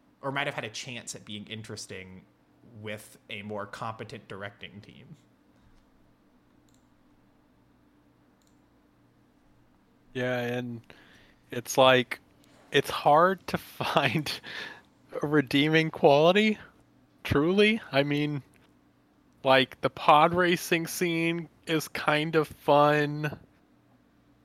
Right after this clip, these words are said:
Speaker 2: and I know, you know, there is a general consensus that some of the lightsaber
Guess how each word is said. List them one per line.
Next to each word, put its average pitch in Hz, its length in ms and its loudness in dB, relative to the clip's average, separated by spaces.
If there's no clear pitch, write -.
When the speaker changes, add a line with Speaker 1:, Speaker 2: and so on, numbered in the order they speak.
Speaker 2:
and 135 640 2
I 139 100 0
know, 156 580 4
you 135 80 -6
know, 117 160 4
there 131 180 2
is 139 120 2
a 139 60 0
general 127 400 4
consensus 123 840 0
that 110 240 2
some 120 260 -4
of 110 120 -8
the 107 180 4
lightsaber 110 720 0